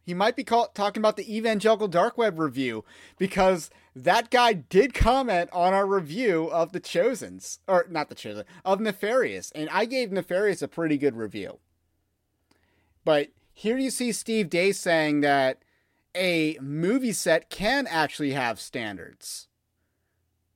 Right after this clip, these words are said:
Whereas Dallas Jenkins is like, "I'm a secular liberal," or sorry,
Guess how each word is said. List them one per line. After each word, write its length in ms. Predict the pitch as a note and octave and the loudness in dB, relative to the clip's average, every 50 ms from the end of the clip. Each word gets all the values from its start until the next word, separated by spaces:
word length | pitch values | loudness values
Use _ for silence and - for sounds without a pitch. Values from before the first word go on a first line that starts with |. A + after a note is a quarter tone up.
| _ _ _ _ _ _ _ _ _ _ _ _ _ _ _ _ _ _ _ _ _ _ _ _ _ _ _ _ _ _ _ _ _ _ _ _ _ _ _ _ | _ _ _ _ _ _ _ _ _ _ _ _ _ _ _ _ _ _ _ _ _ _ _ _ _ _ _ _ _ _ _ _ _ _ _ _ _ _ _ _
Whereas 320 | - E3 F#3+ G3 F#3+ E3 C#3 | 0 2 4 4 4 4 2
Dallas 400 | - F#3 G3+ G#3+ A3 G3 D3 - | 2 4 6 6 6 4 2 -2
Jenkins 460 | - F3+ G#3 A#3+ - A#3+ G#3 F3 D#3 | -2 -2 -2 0 0 0 -2 0 -2
is 120 | D#3 C3+ | -2 2
like, 220 | D#3+ E3 D#3+ E3 - - | 4 4 4 4 2 0
"I'm 200 | - A#3+ C4+ C4 | 0 2 2 2
a 40 | G3 | 0
secular 520 | - - A3 G#3+ G3 - G#3+ G#3+ G#3+ G#3 | -2 0 0 0 0 0 -2 0 2 2
liberal," 560 | G3 G3+ A#3+ C#4+ A3+ G3 E3+ E3 E3 E3 - _ _ _ _ _ _ _ | 2 4 4 2 4 4 2 2 2 0 -4 _ _ _ _ _ _ _
or 200 | - F3+ F3 E3 - | 0 2 2 2 0
sorry, 400 | - - F#3 F3 D3+ B2 G#2 | -4 0 2 2 2 0 -4